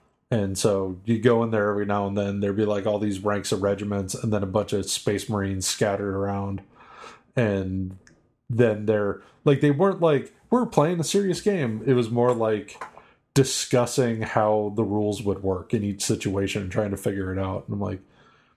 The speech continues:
"Those dudes are really thinking about stuff, <laughs> and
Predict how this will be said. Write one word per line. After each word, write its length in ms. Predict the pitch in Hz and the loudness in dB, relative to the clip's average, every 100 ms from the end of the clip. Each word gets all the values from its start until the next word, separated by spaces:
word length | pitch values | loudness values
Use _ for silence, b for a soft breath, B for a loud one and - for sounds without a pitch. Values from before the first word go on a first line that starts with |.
| b b _ _ | b b _ _
"Those 240 | 135 123 | 0 2
dudes 340 | 117 113 110 104 | 2 0 0 0
are 240 | 98 92 | 0 0
really 380 | 90 92 113 110 | -2 0 0 0
thinking 300 | - 104 98 | -2 -2 -2
about 260 | 95 90 - | 0 -2 0
stuff, 480 | 110 - - 127 | 0 0 0 0
<laughs> 0 | |
and 260 | 160 117 113 | 0 -2 -8